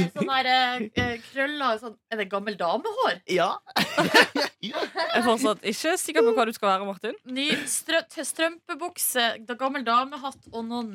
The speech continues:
Speaker 1: nydelige briller.
Speaker 2: Har du fått briller også?
Speaker 1: Ja, ja, ja.
Speaker 2: Nei! Åh, fantastisk!
Speaker 3: Man får litt dårlig syn når man blir eldre.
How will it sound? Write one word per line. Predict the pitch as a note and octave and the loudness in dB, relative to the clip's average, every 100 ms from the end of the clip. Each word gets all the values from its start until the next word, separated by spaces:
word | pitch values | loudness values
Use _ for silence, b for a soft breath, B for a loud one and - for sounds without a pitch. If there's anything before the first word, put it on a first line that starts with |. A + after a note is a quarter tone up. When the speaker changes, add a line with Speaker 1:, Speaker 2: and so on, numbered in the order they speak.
| F3+ | -12
Speaker 1:
nydelige | F3+ D#4 G4 F#4+ - A#3 G3 F#3+ F#3+ | -12 -12 -10 -12 -12 -14 -12 -14 -10
briller. | G#3+ B3 C4 B3 - _ _ - | -8 -6 -6 -8 -10 _ _ -4
Speaker 2:
Har | A3 | -2
du | G#3+ | 0
fått | A3 - - | -2 -4 -4
briller | G#3+ D3+ B2 E3 | 0 0 2 0
også? | - A#3+ | 2 2
Speaker 1:
Ja, | A#3 G3 B3 | 2 2 2
ja, | F#4+ E4 | 2 4
ja. | - G#3 E4 - | 6 6 6 6
Speaker 2:
Nei! | - G#4 F#4 _ - | 4 2 -2 _ 4
Åh, | B3+ A4 A4 D#4+ _ _ | 6 8 6 2 _ _
fantastisk! | - D4 - - - - - - - A#3 | -10 -10 -8 -6 -6 -6 -6 -2 -2 0
Speaker 3:
Man | A3 A3 | 0 0
får | - G#3 | 0 0
litt | G3+ | 2
dårlig | C4 D4 | 0 -2
syn | - A#3+ | -6 -6
når | A3 | -6
man | G#3+ | -4
blir | A3 G#3+ | -2 -2
eldre. | A#3 | -8